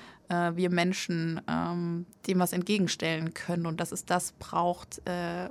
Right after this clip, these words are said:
um, um da vielleicht einen, einen Wandel hinzukriegen, damit die Folgen nicht ganz so schlimm sind.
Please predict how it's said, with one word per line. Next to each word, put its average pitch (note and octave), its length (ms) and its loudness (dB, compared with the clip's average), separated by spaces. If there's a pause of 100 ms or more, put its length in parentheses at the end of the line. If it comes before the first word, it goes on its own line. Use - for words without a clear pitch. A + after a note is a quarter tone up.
um, F3+ 420 0 (720)
um E3 360 -2
da D#3 180 -2
vielleicht D#3+ 560 -8
einen, E3+ 280 -4
einen E3 260 -2
Wandel F#3 460 6 (340)
hinzukriegen, F3+ 920 0
damit E3+ 280 0
die F3+ 60 -2
Folgen F3 320 0
nicht - 180 -2
ganz E3+ 200 -2
so F3+ 100 -4
schlimm G3+ 320 6
sind. F#3+ 260 4